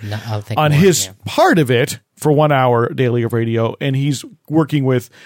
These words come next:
Speaker 2: his, uh, producer, he's working with other co-hosts, he's probably working with other, uh, journalists who,
Speaker 1: Right.
Speaker 2: who either whether they're stringers or they're, whether they're full-time at K P F A,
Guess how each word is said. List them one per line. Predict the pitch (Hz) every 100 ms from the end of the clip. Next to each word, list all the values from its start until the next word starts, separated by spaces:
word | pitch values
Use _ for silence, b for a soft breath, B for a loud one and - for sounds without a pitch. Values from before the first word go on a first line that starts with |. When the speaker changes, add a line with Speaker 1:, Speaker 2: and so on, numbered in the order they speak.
| B B _
Speaker 2:
his, | 143 131 123 113 -
uh, | 139 117 - -
producer, | 147 175 156 180 165
he's | 139 127
working | 117 120 113 110
with | 107 104 - -
other | 135 120
co-hosts, | 110 - 175 170 165 151 -
he's | 123
probably | - 127 123
working | 117 110 110
with | 107
other, | 127 117 107 101 B B B -
uh, | 104
journalists | 110 107 180 185 185 - - -
who, | 147 147
Speaker 1:
Right. | 131 135
Speaker 2:
who | 147 139
either | 160 143 131
whether | 131 120
they're | 110 107
stringers | - 170 160 165 147
or | 123
they're, | 120 117
whether | 113
they're | 104 104
full-time | - 117 107 165 160
at | 151
K | 143 123
P | 120
F | 117 -
A, | 113 110